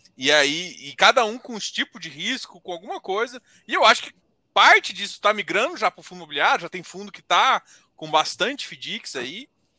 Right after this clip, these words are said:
né? Vide aí, é, Valora e tal. E eu acho que isso vai acabar.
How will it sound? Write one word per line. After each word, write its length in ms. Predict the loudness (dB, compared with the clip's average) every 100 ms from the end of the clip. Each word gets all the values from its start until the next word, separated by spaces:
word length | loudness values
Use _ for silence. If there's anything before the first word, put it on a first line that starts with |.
| -20 _ _
né? 400 | -6 -2 -2 -6 _ _ _ _ _ _ _ _ _ _
Vide 380 | -12 -8 -8 -4
aí, 280 | -4 -4 -6
é, 220 | -4 -4
Valora 580 | -2 -2 -2 2 2 2
e 40 | -2
tal. 300 | -2 -2 -4 _ _ _
E 120 | -4 -2
eu 260 | -2 -2
acho 180 | -4 -4
que 80 | -10
isso 120 | -4
vai 100 | -4
acabar. 360 | 0 -2 -2